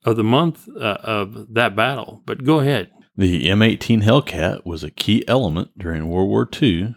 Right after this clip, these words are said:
Speaker 2: in the Battle of the Bulge. On December nineteenth to the twentieth, Team Desabry, a battalion-sized tank infantry task force of the Tenth Armored Division, was assigned to defend Novel,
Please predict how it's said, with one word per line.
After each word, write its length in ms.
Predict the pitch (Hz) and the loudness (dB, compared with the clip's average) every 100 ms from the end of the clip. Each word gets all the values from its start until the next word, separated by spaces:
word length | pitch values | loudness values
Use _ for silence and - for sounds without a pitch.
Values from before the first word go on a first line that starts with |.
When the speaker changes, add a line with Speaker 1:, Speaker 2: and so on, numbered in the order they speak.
| - | -10
Speaker 2:
in 80 | 82 | -6
the 80 | 80 | -4
Battle 360 | 78 82 98 110 | 0 2 2 2
of 60 | |
the 60 | 120 | 2
Bulge. 600 | 110 92 87 120 - - _ | 2 4 2 -2 -8 -14 _
On 120 | 87 82 | -10 -6
December 400 | 82 - 92 87 | -4 0 0 2
nineteenth 640 | 87 104 - 113 - - | 2 0 0 0 0 -2
to 80 | 95 | -2
the 100 | 92 | -2
twentieth, 640 | - 175 139 104 135 - _ _ | 0 2 2 0 -4 -12 _ _
Team 500 | - 107 113 117 117 - - | -4 2 4 4 0 -6 0
Desabry, 760 | 101 156 113 82 78 110 123 _ _ _ | 2 4 2 -2 -4 -4 -6 _ _ _
a 220 | 82 80 | -2 -2
battalion-sized 1000 | 76 - - 90 107 107 - 101 113 - | -4 -6 0 2 4 0 2 2 2 0
tank 400 | - 151 147 - - | 2 2 2 -12 -8
infantry 440 | 85 80 - 80 | -6 -6 -4 -6
task 400 | - 80 80 - | -2 0 0 -2
force 320 | - 85 107 | -6 -4 -4
of 100 | 85 | -4
the 80 | 82 | -6
Tenth 360 | - - 110 - | -4 -2 -2 -2
Armored 360 | 95 101 113 | 0 2 2
Division, 540 | 120 120 120 82 82 - _ _ | 2 4 2 2 -6 -8 _ _
was 180 | 80 82 | -6 -4
assigned 420 | - 85 85 95 | -2 0 2 2
to 80 | 92 | 2
defend 560 | 90 - 101 101 101 - - | 2 4 4 4 -2 -12 -6
Novel, 640 | 101 98 82 80 117 | 0 0 0 -4 -4